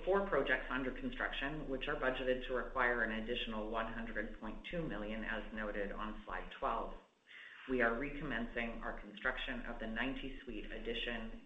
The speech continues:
to Ridgepointe Retirement Residence in Kamloops, B C. In addition, we regularly reinvest capital in our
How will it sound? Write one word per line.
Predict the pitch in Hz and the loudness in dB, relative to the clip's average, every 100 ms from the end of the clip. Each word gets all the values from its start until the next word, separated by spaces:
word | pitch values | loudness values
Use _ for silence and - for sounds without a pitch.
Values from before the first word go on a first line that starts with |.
| - | -4
to | 110 | -2
Ridgepointe | 104 120 - - 120 | 0 -2 -2 -4 -2
Retirement | 107 - 127 135 101 104 | -4 -4 -2 -2 -2 -2
Residence | 104 101 104 104 - - | -2 -2 -6 -6 -10 -8
in | 117 113 - | -6 -6 -4
Kamloops, | 120 110 95 85 - | -4 -4 -6 -8 -12
B | 101 101 | -14 -10
C. | 123 123 - - - - - _ - - - - - | -6 -6 -8 -14 -20 -20 -20 _ -20 -20 -20 -18 -4
In | 170 180 | 4 4
addition, | 151 151 113 117 123 | 6 2 0 -2 -2
we | 117 | 2
regularly | 123 123 123 117 110 131 120 | 4 6 4 4 2 0 -2
reinvest | 117 120 113 104 - - | -2 0 0 0 -2 -2
capital | 113 117 131 117 | -2 -2 -2 -2
in | 110 | -2
our | 110 110 | -2 -2